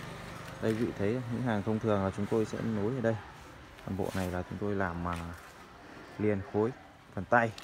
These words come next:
cũng như là ván dày một phân rưỡi. Toàn bộ phần đố dày, hàng dày dặn. Còn là về kích thước, mẫu mã thì, ờ, cũng, ờ, như những bộ, ờ, trước chúng tôi giới thiệu cho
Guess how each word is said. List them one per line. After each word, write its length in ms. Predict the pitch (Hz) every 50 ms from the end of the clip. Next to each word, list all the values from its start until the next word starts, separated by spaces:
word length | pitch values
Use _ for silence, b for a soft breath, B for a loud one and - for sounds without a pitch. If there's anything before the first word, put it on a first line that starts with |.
| - - - - -
cũng 160 | 95 98 110
như 140 | 113 104 107
là 80 | 110 101
ván 400 | 87 87 104 95 95 113 131 131
dày 240 | 123 120 104 101 95
một 160 | 95 92 -
phân 220 | - - 120 117
rưỡi. 240 | 107 127 151 - 143 - - - - - - - - - - - - - - - - - - - - - -
Toàn 200 | 95 92 95 92
bộ 140 | 90 67 -
phần 180 | - 95 92 85
đố 200 | 95 98 104 120 117
dày, 220 | 127 127 110 98 98 - - - - - - - -
hàng 220 | 101 98 98 95
dày 200 | 90 101 101 95
dặn. 160 | 92 110 - - - - - - - - - - - - - - - - - - - - - - - - - - - - - - - - - - - - - - - - - - - - - - - - - -
Còn 180 | - 110 110 107
là 80 | 107
về 160 | 101 98 104 104
kích 200 | - - 143 -
thước, 260 | - 160 165 160 - 143
mẫu 140 | 139 123
mã 300 | 135 151 156 110 135 151 143
thì, 200 | 135 120 107 104
ờ, 160 | 101 90 92 95 -
cũng, 220 | - - 139 139
ờ, 380 | 139 127 120 113 110 110 110 110 113 - - - - - - - - -
như 80 | - 117
những 260 | 120 117 120 123 135
bộ, 340 | 123 110 78 71 92 101 98
ờ, 80 | 98 98
trước 220 | - - 139 135 -
chúng 80 | 120
tôi 140 | 117 120 107
giới 140 | 98 110 110
thiệu 180 | 110 135 131 -
cho 120 | 87 107